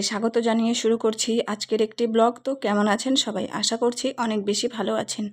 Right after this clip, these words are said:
বলুন তো, আজ আমি কোথায় আছি? কে কে বলতে পারে দেখি? চলুন আমিই বলে দেই। জানি হয়তো অনেকেই বুঝতে পারবেন না, তার জন্য আমি নিজেই বলে দিই। আমি আজকে আছি আমার বাবের বাড়িতে। হ্যাঁ, আসার ভিডিওটা পোস্ট করার আগেই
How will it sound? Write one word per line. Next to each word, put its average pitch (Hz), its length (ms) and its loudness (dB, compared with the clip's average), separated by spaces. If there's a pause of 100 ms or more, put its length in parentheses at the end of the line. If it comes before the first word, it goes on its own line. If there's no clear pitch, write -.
(920)
বলুন 240 320 4
তো, 302 100 -4 (160)
আজ 208 200 -2
আমি 254 160 4
কোথায় 247 360 0
আছি? 254 260 0 (680)
কে 233 140 2
কে 277 180 2 (180)
বলতে 214 320 4
পারে 262 240 2
দেখি? 262 300 2 (760)
চলুন 233 240 2 (100)
আমিই 233 280 4
বলে 208 240 4
দেই। 170 200 -2
জানি 233 280 4
হয়তো 262 280 0
অনেকেই 220 380 0
বুঝতে 233 340 -2
পারবেন 254 360 0
না, 240 140 0 (340)
তার 214 160 0
জন্য 254 240 2
আমি 262 160 4
নিজেই 220 300 4
বলে 180 220 0
দিই। 185 160 -8 (100)
আমি 226 240 2
আজকে 233 320 0
আছি 240 260 -2 (160)
আমার 240 220 2
বাবের 190 340 2
বাড়িতে। 165 320 -4 (720)
হ্যাঁ, 254 240 2
আসার 269 340 2
ভিডিওটা 254 500 4
পোস্ট 254 320 -2
করার 247 280 2
আগেই 226 360 2